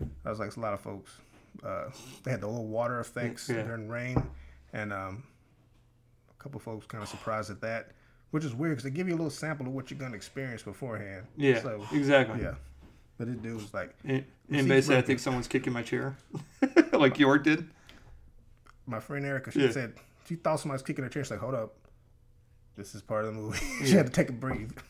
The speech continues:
Speaker 2: It was like, like,
Speaker 1: 'Cause somebody
Speaker 2: "Calm
Speaker 1: got
Speaker 2: down."
Speaker 1: thrown to the ground. The back of the seat was
Speaker 2: Yeah.
Speaker 1: so,
Speaker 2: Oh, yeah.
Speaker 1: yeah.
Speaker 2: "Calm
Speaker 1: So,
Speaker 2: down. Jeff
Speaker 1: yeah.
Speaker 2: thought the same thing.
Speaker 1: Like,
Speaker 2: Jeff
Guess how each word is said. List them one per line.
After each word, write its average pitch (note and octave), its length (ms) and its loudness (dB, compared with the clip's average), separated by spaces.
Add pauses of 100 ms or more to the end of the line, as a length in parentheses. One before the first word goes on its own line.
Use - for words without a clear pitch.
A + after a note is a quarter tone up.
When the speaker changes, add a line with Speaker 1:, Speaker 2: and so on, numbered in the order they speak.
Speaker 2:
It - 40 4
was C3 120 2
like, B2+ 100 -2 (480)
like, A#2+ 120 0
Speaker 1:
'Cause C3+ 120 2
somebody C#3+ 260 6
Speaker 2:
"Calm - 20 4
Speaker 1:
got D#3+ 140 6
Speaker 2:
down." - 20 2
Speaker 1:
thrown D3+ 160 6
to C#3+ 60 2
the C3+ 60 -2
ground. C3 280 0
The B2+ 40 -2
back C3 280 -2
of C3+ 40 -6
the B2 120 -2
seat C3+ 200 0
was A2 240 -10
Speaker 2:
Yeah. A#2+ 140 4
Speaker 1:
so, - 840 -8
Speaker 2:
Oh, C#3 140 12
yeah. A2 220 4 (260)
Speaker 1:
yeah. F#2+ 200 -8 (360)
Speaker 2:
"Calm - 220 -4
Speaker 1:
So, - 60 2
Speaker 2:
down. D#3 300 2
Jeff - 180 0
Speaker 1:
yeah. - 60 -4
Speaker 2:
thought C3 180 -2
the - 60 -18
same E3 200 -4
thing. E3 180 -2
Speaker 1:
Like, D#3 180 -8
Speaker 2:
Jeff C#3 160 -2